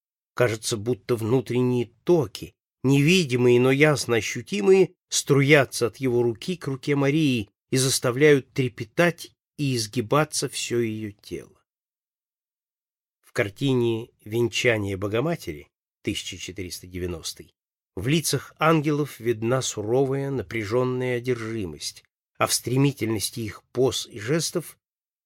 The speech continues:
почти вакхическая самозабвенность. После смерти покровителя мастера Лоренцо Медичи, тысяча четыреста девяносто второй, и казни Савонаролы,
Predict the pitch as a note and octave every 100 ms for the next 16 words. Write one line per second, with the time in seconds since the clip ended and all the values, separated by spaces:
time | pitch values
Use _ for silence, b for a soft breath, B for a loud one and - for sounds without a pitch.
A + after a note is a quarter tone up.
0 | _ - G#2+ - - G2+ F#2+ - - C#3
1 | - B2 - B2 - A2+ A2 A2 G2+ F2+
2 | D#2+ C#2+ - - - - _ _ _ _
3 | _ _ _ _ _ _ _ _ _ C#3+
4 | - C3+ - D#3+ D3+ G#2 G#2 - B2 D3+
5 | D#3+ F#2+ G2+ G#2 G2 - F#2+ F2 E2 _
6 | _ G2 G2+ A#2 G2+ - F#2+ D3 D#3 G#2+
7 | - - - _ _ _ _ _ _ -
8 | E2 - - - - F#2+ E2+ - F2 F2
9 | F2 - - - G2 F2 D#2+ F2+ _ _
10 | _ _ _ _ - - D3 C3 G#2 F2
11 | D#2+ - E2 F#2 G#2+ D3+ E3 E3+